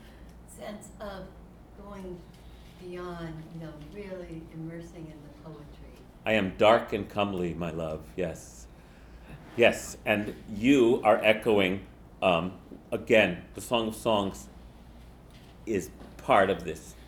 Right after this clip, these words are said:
Speaker 2: in a very important way, to balance out the lawgiver. There's the lovers. Yeah.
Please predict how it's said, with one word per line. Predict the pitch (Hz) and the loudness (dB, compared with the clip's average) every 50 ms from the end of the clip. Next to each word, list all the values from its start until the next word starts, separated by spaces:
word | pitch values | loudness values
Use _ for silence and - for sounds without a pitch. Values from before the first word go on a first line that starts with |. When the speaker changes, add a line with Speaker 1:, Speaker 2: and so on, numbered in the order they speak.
| - - | -10 -8
Speaker 2:
in | 104 98 92 | -6 -4 -4
a | 85 | -6
very | 85 - 110 107 101 98 | -4 2 2 4 4 4
important | 98 98 98 - 95 90 - 92 95 87 | 0 -2 -4 -6 -6 -6 -6 -10 -10 -6
way, | 90 80 76 69 - - - - - - - - - - - - - - - - - - | -6 -4 -4 -6 -8 -16 -20 -20 -20 -20 -20 -20 -20 -20 -20 -20 -20 -20 -20 -20 -10 -6
to | 101 92 | -6 -6
balance | 82 - - 95 98 98 92 95 98 - - 90 | -2 0 2 4 4 4 2 0 -2 -2 0 2
out | 87 85 82 80 - - - - - - | 4 4 2 0 -4 -12 -18 -20 -16 0
the | - 95 | 0 0
lawgiver. | 85 87 92 90 87 90 87 - 80 76 - 69 - - - - - - - - - - - - | 4 6 6 6 6 6 4 -2 -8 -8 -8 -10 -10 -12 -16 -20 -20 -20 -20 -20 -20 -20 -20 -8
There's | - 90 85 82 80 | -4 -2 -2 -2 -4
the | - 92 | -4 -4
lovers. | 90 92 90 87 92 87 - 80 76 - - - - - - - - - - - - - - - - - | -2 2 4 4 4 2 0 -8 -10 -12 -14 -16 -18 -20 -20 -20 -20 -20 -20 -20 -20 -20 -20 -20 -14 -8
Yeah. | - 90 82 | -6 -6 -6